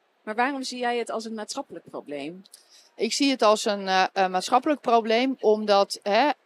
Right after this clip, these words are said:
Speaker 2: als wij die schuldenproblematiek niet aanpakken,
Speaker 1: Ja.
Speaker 2: dan levert dat niet alleen heel veel, eh, pijn en verdriet op achter de voordeuren waar dit speelt, maar het levert ook hele hoge maatschappelijke kosten op.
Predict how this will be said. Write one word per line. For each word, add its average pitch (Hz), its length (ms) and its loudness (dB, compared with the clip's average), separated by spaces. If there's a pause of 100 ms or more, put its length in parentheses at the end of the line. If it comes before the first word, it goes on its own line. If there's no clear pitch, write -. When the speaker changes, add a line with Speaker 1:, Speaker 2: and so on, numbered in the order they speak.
Speaker 2:
als 208 280 2
wij 202 260 2
die 190 140 -8
schuldenproblematiek 196 840 -2
niet 214 440 -2
aanpakken, 254 760 2
Speaker 1:
Ja. 180 420 -10
Speaker 2:
dan 208 200 0
levert 233 360 2
dat 208 180 0
niet 220 320 -4
alleen 202 680 0
heel 247 280 0
veel, 190 480 0 (340)
eh, 190 120 -2 (120)
pijn 240 320 2
en 196 140 -4
verdriet 220 440 -6
op 202 220 0
achter 214 340 -4
de 196 100 -8
voordeuren 196 680 -2
waar 196 200 0
dit 180 160 -6
speelt, 254 440 -4
maar 190 120 -2
het 196 100 -4
levert 220 400 -2
ook 262 260 0
hele 226 300 -2
hoge 208 340 0
maatschappelijke 185 580 -4
kosten 156 400 -4
op. 147 140 -4